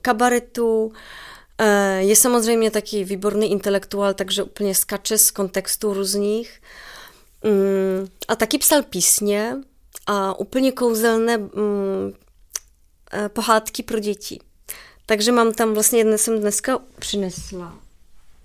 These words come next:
Eh, dostala jsem už sbírku Zázraky a divy. Takže určitě vím, že tam bude od Tuvima, eh, něco, mm, vlastně z té sbírky.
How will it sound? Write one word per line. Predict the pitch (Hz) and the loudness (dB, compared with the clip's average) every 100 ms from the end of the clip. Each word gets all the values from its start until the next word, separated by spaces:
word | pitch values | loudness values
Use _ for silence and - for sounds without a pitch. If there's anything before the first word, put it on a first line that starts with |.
| - - - - - _ _ _ _ - 202 | -20 -20 -20 -20 -20 _ _ _ _ -16 -10
Eh, | 202 190 185 196 196 | -8 -8 -8 -12 -14
dostala | 202 - 214 214 | -12 -6 -4 -2
jsem | 240 233 | -2 -2
už | 220 | -4
sbírku | 214 240 226 240 | -4 -6 -6 -2
Zázraky | 220 220 202 220 233 - - | 2 2 2 -2 -4 -6 -4
a | 202 | -4
divy. | 190 202 180 - - _ - - - _ | -2 -4 -4 -10 -12 _ -20 -20 -20 _
Takže | - 220 233 | -6 -2 0
určitě | 226 - 254 | 0 -2 -2
vím, | 233 240 | -2 -2
že | 233 | -2
tam | 240 233 | -4 -4
bude | 220 226 233 | -2 -2 -2
od | 214 | -4
Tuvima, | - 226 214 226 208 190 - | -6 -8 -6 -4 -2 -4 -8
eh, | - 196 190 | -6 -4 -4
něco, | 202 208 - 220 196 202 - - - _ - | -4 -4 -4 -2 -4 -6 -20 -20 -20 _ -6
mm, | 214 202 190 | -2 0 0
vlastně | 196 - 240 | 0 0 0
z | |
té | - 240 | 2 2
sbírky. | 202 202 226 - 247 | 0 -2 -4 -4 -12